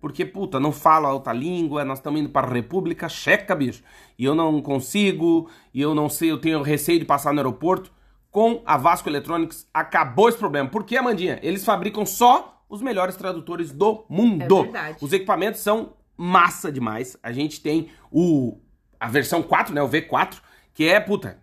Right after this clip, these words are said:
Speaker 1: é muito top, né?
Speaker 2: É animal.
Speaker 1: É,
Speaker 2: É muito
Speaker 1: <laughs> funciona demais,
Speaker 2: É muito
Speaker 1: né?
Speaker 2: bom.
Speaker 1: É, não, e não tem se apertar.
Speaker 2: Não.
Speaker 1: E o mais legal, sabe o que que é? Comprou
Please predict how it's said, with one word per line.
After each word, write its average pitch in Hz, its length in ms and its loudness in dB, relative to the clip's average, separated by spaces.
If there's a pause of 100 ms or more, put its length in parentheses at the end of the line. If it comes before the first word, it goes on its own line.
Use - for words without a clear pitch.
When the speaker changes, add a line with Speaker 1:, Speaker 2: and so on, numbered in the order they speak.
(160)
Speaker 1:
é 131 80 -4
muito 160 280 2
top, 107 260 -6
né? 101 100 -8 (140)
Speaker 2:
É 190 140 -14
animal. 208 520 -10
Speaker 1:
É, 117 120 -2 (200)
Speaker 2:
É 202 60 0
muito 196 340 0
Speaker 1:
<laughs> - 0 -
funciona 156 480 2
demais, 151 360 4
Speaker 2:
É - 20 2
muito - 240 0
Speaker 1:
né? 226 60 -4
Speaker 2:
bom. - 220 -4 (100)
Speaker 1:
É, 135 260 2
não, 196 240 2
e 165 40 2
não 233 160 0
tem 294 180 -4
se 285 100 -2
apertar. - 480 -6 (100)
Speaker 2:
Não. 180 140 -8
Speaker 1:
E 196 40 2
o 202 40 4
mais 220 220 2
legal, 214 220 2
sabe 202 180 -2
o - 20 -14
que 180 80 -14
que 185 120 -2
é? 240 220 -2 (380)
Comprou 196 640 2